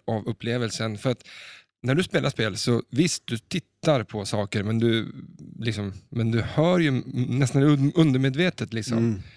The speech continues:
Speaker 1: Och m-, jag tror många sitter säkert och använder ljudet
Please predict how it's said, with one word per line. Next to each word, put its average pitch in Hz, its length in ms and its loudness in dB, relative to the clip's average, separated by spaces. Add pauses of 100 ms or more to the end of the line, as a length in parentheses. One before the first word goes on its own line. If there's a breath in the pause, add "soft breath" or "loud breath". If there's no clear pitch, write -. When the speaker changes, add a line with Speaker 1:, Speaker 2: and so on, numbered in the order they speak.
(180 loud breath)
Speaker 1:
Och 117 100 -2
m-, 120 260 0
jag 113 100 -2
tror 139 120 -2
många 147 220 4
sitter 143 280 0
säkert 113 340 -4
och 117 320 0
använder 117 300 2
ljudet 113 440 0